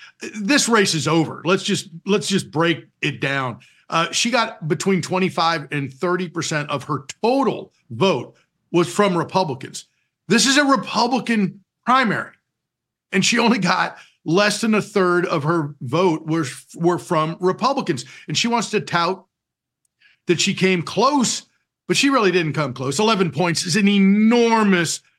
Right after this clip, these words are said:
victory when you have that many independents turning out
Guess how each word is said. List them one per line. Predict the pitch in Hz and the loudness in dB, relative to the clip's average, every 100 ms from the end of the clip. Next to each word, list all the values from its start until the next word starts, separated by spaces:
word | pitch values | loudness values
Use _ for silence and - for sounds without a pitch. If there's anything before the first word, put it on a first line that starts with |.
| _ | _
victory | - 202 208 180 147 135 127 - _ - | -2 0 0 -2 -2 -4 -6 -12 _ -2
when | 165 185 | 0 2
you | 185 | 2
have | 156 202 170 135 | 2 0 0 0
that | 196 - | -2 0
many | 190 185 180 160 147 _ _ | 0 0 0 -2 -6 _ _
independents | 190 190 160 185 175 156 | -2 -2 -2 -2 -2 -2
turning | - 180 165 | -2 -2 0
out | 156 151 | -2 -4